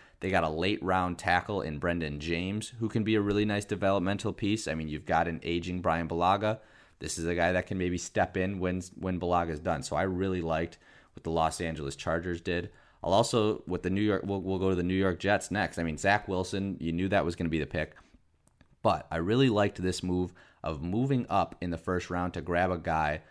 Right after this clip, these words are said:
like Elijah Vera Tucker. This guy was considered the safest pick in the draft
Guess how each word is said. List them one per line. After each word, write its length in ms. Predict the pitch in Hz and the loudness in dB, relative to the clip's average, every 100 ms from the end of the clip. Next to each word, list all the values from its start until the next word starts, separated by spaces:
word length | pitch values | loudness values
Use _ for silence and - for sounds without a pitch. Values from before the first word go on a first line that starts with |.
| _ _ | _ _
like 300 | 76 76 - - | -6 -6 -6 -4
Elijah 420 | 80 78 80 82 | 0 2 0 0
Vera 260 | 73 78 73 | 0 0 -2
Tucker. 380 | - 71 - - | -4 -4 -4 -4
This 220 | 95 - | -4 -2
guy 220 | 117 107 | 2 2
was 260 | 104 87 78 | 2 -4 -6
considered 480 | - 82 90 82 73 | -10 -8 -4 -6 -6
the 80 | |
safest 520 | 69 - 104 127 139 - | -10 -4 -4 -2 -6 -4
pick 220 | 117 117 | -6 -4
in 140 | 104 | -4
the 60 | 95 | -4
draft 540 | 82 82 73 - - | 0 0 0 -2 -14